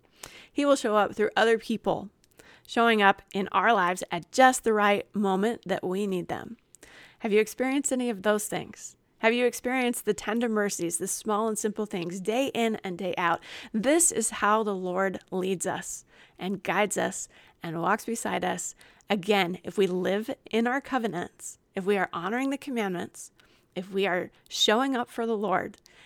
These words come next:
and we are doing the things that we have covenanted and promised to do, we have been promised through the Lord, who is bound to keep his promises always, that we will always have his Spirit to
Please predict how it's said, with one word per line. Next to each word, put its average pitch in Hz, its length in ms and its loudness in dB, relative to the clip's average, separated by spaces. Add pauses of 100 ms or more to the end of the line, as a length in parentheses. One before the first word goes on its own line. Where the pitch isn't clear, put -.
and 202 160 -2
we 214 120 2
are 180 140 2
doing 226 340 0
the 262 100 -2
things 196 280 -2
that 190 120 -4
we 185 80 -4
have 180 160 -4
covenanted 247 560 -2
and 208 120 -2
promised 202 440 -2
to 220 80 -4
do, 196 380 0 (320)
we 247 260 0
have 208 480 -2
been 196 220 -2
promised 185 680 0
through 277 180 0
the 349 100 -2
Lord, 190 360 2 (340)
who 330 460 4
is 202 160 0
bound 233 680 -2 (260)
to 233 140 -2
keep - 360 -4
his 226 140 -2
promises 196 600 -2
always, 208 600 -4 (520)
that 196 220 4
we 233 340 0
will 190 460 2
always 214 600 0
have 180 420 4
his 185 240 -2
Spirit - 540 -8 (100)
to 185 380 -6